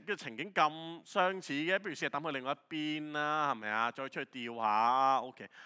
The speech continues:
好，OK，聽下你講。喂，喂，好多魚啊，OK，跟住呢，諗到呢一 part 就即刻知道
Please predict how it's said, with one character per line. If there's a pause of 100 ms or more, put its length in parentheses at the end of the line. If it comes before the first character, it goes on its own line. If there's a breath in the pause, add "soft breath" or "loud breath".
(160 loud breath)
好， (280)
OK，
聽
下
你
講。 (300 loud breath)
喂， (680)
喂， (240 loud breath)
好 (420)
多
魚
啊，
OK，
跟
住
呢， (280 loud breath)
諗
到
呢
一
part
就
即
刻
知
道